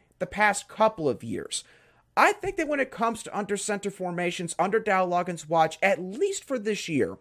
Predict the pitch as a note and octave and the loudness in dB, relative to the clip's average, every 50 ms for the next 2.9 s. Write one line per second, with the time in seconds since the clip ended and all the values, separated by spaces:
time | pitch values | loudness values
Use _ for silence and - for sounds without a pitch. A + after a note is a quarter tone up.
0 | _ _ _ _ _ _ _ _ _ _ _ - - B3+ E4 D#4+ F4+ - - F4 | _ _ _ _ _ _ _ _ _ _ _ 4 4 6 6 4 0 0 0 0
1 | F4 E4+ C#4+ C#4+ C#4+ B3 F3+ A#3 A3+ A3 A3 - - A#3 A3 F#3 E3 - C#3 C3 | 0 2 2 2 2 2 2 0 0 0 0 -2 -4 -2 0 0 2 4 6 6
2 | B2+ - - C3 A#2+ A#2 G#2+ G2+ F2+ E2 - - - - - - - | 4 4 0 -4 -4 -4 -2 -4 -4 -6 -8 -10 -14 -14 -12 -14 -14